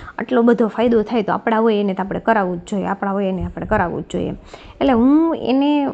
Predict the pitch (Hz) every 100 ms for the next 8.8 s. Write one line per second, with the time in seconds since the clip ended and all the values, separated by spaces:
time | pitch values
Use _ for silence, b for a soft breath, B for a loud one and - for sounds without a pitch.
0 | - 226 233 262 254 247 240 240 240 233
1 | 220 233 226 208 208 226 - 208 196 220
2 | 208 190 196 208 196 190 220 202 190 185
3 | 208 196 196 202 196 190 196 - - -
4 | 208 202 202 196 185 185 190 185 180 185
5 | 185 180 196 190 214 202 190 202 196 202
6 | 190 202 208 208 226 202 208 220 349 -
7 | 220 180 180 175 170 - 202 202 202 196
8 | 220 214 190 180 175 175 175 180